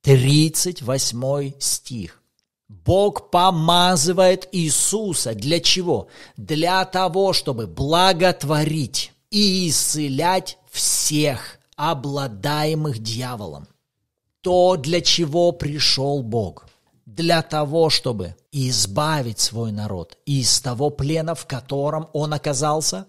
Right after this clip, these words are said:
по причине главного авторства –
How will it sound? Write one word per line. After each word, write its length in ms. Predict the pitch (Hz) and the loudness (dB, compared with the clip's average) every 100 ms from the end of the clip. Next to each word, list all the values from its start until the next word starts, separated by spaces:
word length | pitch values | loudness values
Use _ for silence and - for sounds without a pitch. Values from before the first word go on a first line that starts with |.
| _ | _
по 220 | - 175 175 | 2 2 4
причине 760 | 180 190 156 - 180 190 185 | 2 0 2 2 2 0 -2
главного 840 | 139 175 196 202 202 170 196 208 - | 0 2 6 6 6 4 2 2 4
авторства – 840 | 208 190 - 156 - 127 123 | 6 6 4 0 0 -2 -6